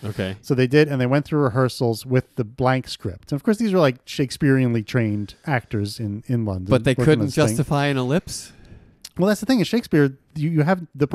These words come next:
Speaker 2: punctuation
Speaker 1: course, but, like,
Speaker 2: isn't
Speaker 1: it
Speaker 2: really there. You
Speaker 1: Yeah.
Speaker 2: know, you just, like, it's just words. There's no stage directions. There's
Speaker 1: Sure.
Speaker 2: no nothing.
Speaker 1: Sure, sure.
Speaker 2: So anyway, they go through the rehearsal, and they do the whole thing. And then when it came time to see it, Dave Mamet came to see it, and it turns out the pauses and stuff were basically in exactly the same place
Speaker 1: Uh-huh.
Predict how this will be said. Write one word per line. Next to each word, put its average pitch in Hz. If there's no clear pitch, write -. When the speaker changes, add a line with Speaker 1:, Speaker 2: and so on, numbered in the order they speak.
Speaker 2:
punctuation 175
Speaker 1:
course, 151
but, 151
like, 147
Speaker 2:
isn't 165
Speaker 1:
it -
Speaker 2:
really 147
there. 131
You 131
Speaker 1:
Yeah. 156
Speaker 2:
know, 156
you 156
just, 156
like, 127
it's 147
just 143
words. 107
There's 123
no 123
stage 123
directions. 131
There's 117
Speaker 1:
Sure. 123
Speaker 2:
no 208
nothing. 95
Speaker 1:
Sure, 175
sure. 107
Speaker 2:
So 175
anyway, 180
they 160
go 220
through 220
the 175
rehearsal, 139
and 123
they 127
do 156
the 165
whole 143
thing. 117
And 139
then 143
when 143
it 135
came 165
time 139
to 131
see 160
it, 127
Dave 135
Mamet 135
came 123
to 120
see 123
it, 120
and 127
it 113
turns 147
out 131
the 123
pauses 131
and 113
stuff -
were 123
basically 123
in 120
exactly 120
the 120
same 117
place 107
Speaker 1:
Uh-huh. 110